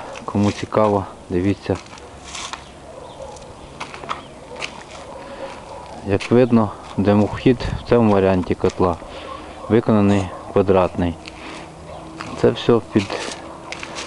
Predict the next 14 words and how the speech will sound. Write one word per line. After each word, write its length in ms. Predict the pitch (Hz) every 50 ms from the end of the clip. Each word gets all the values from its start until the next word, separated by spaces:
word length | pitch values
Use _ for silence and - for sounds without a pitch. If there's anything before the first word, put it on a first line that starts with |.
| - - - - - - - - - - - - - -
умови 380 | 104 107 117 120 120 113 113
заказчика. 840 | 107 110 107 - - 104 95 90 - - - - - - 90 82 78 - - - - - - - - - - - - - - - - - - - -
Вхід, 320 | - - - 113 117 107 - - - - - - -
вихід, 480 | 98 98 107 117 113 - - 110 95 - - - - - - - - - - -
подача, 420 | - 92 101 101 101 - - 101
обратка, 520 | 95 92 - 101 98 92 - - - 101
то 160 | 95 - 98 95
есть 200 | 92 87 - - - - - - - - - - - - - - - - - - - - - - - -
також 600 | - - 110 104 - - 101 - - - - - - - - - - - - - - - - - - - - - - - - - - - - - - - - - - - - - - - - - - -
з 60 | 92
якої 320 | 95 - - 110 107 101
сторони 440 | 101 - - 101 95 98 98 95 95
регулятор 640 | 90 90 85 - 95 92 95 92 - - 98 90 -
тяги, 400 | - - 107 107 104 101 101